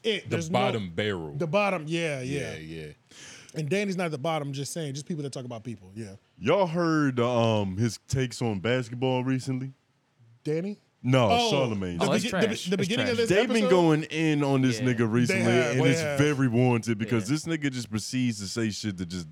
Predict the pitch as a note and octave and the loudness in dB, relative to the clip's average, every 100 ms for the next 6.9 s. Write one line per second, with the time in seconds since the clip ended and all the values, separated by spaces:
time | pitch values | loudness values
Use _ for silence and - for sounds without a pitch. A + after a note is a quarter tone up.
0 | - G#2 E2+ F2+ - - A2 C#3 A#2+ G#2+ | -12 -6 -4 -6 -8 -4 0 2 2 0
1 | G2 A#2+ F#2 F2 D2 A#2+ A2 E2+ D#2 G#2+ | -2 -8 -10 -12 0 0 0 -4 -10 -4
2 | A#2+ B2 A#2 C#3+ - - C#3 A2 - F#2+ | -2 -2 -2 -2 -2 -4 -6 -6 -10 -6
3 | A2 G#2+ G2 G#2 F#2 F2 G2 F#2+ F2+ E2+ | -4 -4 -6 -6 -6 -8 -10 -10 -8 -10
4 | - F2 D#2+ D#2+ D#2 D2 _ _ _ _ | -10 -12 -12 -12 -14 -16 _ _ _ _
5 | _ _ - _ _ E3+ D3+ C3 D3+ C#3+ | _ _ -20 _ _ 2 2 4 4 4
6 | A#2 B2 B2+ A#2+ A#2 F2+ G#2 A#2 B2 | 2 2 2 2 -2 -2 -2 -2 -4